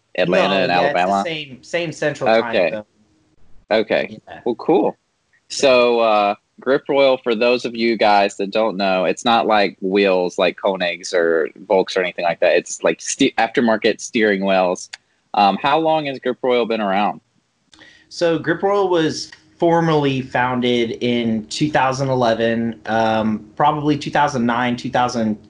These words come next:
Speaker 2: ten, may-, maybe late two thousand nine, early two thousand ten. I'm not quite sure. I actually started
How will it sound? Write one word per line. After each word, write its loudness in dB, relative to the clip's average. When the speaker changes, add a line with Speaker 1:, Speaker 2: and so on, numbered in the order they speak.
Speaker 2:
ten, -2
may-, 2
maybe 2
late 4
two -4
thousand 0
nine, 2
early 0
two -6
thousand 0
ten. -2
I'm 0
not -2
quite 0
sure. 0
I 2
actually -2
started 0